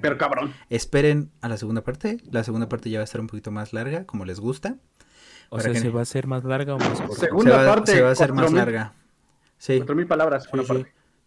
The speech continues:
Speaker 2: Ocho mil. Es más de
Speaker 1: Oh,
Speaker 2: ocho mil.
Speaker 1: sí.
Speaker 2: <laughs> Pues bueno, eh,
Speaker 1: <laughs>
Speaker 2: esperamos que les haya gustado escucharlo tanto como nosotros grabarlo. Eh,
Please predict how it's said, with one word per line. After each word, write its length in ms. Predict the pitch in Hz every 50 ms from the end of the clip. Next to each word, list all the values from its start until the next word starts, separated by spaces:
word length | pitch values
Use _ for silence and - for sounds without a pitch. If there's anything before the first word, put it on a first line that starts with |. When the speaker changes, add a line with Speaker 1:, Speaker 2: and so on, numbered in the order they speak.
| _ -
Speaker 2:
Ocho 280 | - 120 - - 107
mil. 300 | 104 117 135 143 127 - _ _ _ _ _ _ _ _ _ _ _ _ -
Es 140 | - 269 254
más 180 | 254 254 254 220
de 80 | 240
Speaker 1:
Oh, 60 | 226
Speaker 2:
ocho 280 | 214 214 190 160 151 135
mil. 400 | 139 165 247 294 302 285 226 156
Speaker 1:
sí. 220 | - - - - 220
Speaker 2:
<laughs> 920 | - 147 - - - _ _ _ _ _ - _ - - - - - -
Pues 120 | - 123
bueno, 320 | 147 160 156 151 151 151 - _ -
eh, 340 | - 135 127 131 127 127 123 - - _ _ _
Speaker 1:
<laughs> 360 | _ _ _ _ _ _ _ -
Speaker 2:
esperamos 440 | 143 - - 151 170 180 185 175
que 400 | - - 175 180 185 190 - _ _ _ _
les 480 | - 143 139 147 156 156 160 160 151 156
haya 100 | 156 151
gustado 540 | 135 127 - - 147 147 147 151 151 - _ _ _ _ _ _ _ _
escucharlo 540 | - 127 - - 127 - 131 131 131 135 127
tanto 280 | - 131 123 127 120 135
como 220 | 127 - 117 110
nosotros 480 | 101 98 - - 107 - 120 113 113 -
grabarlo. 500 | 107 98 95 98 120 139 151 202 240 - _ - - - - - - - -
Eh, 480 | 104 104 104 104 101 95 95 95 92